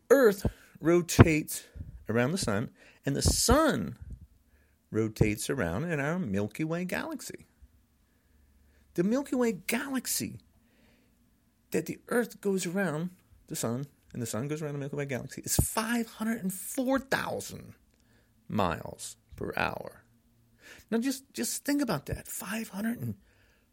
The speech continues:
four thousand miles an hour?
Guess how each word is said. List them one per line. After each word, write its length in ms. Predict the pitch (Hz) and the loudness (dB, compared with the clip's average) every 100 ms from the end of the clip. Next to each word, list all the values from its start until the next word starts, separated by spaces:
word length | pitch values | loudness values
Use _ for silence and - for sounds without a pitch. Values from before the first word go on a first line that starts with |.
| _ | _
four 320 | - 156 - - _ _ - | -4 0 0 0 _ _ -4
thousand 720 | 175 180 220 214 208 226 180 | -2 0 -4 -4 -2 -2 0
miles 420 | 127 185 233 226 | -2 -2 -2 -2
an 120 | 135 139 | -6 -8
hour? 400 | 180 240 269 | -8 -8 -8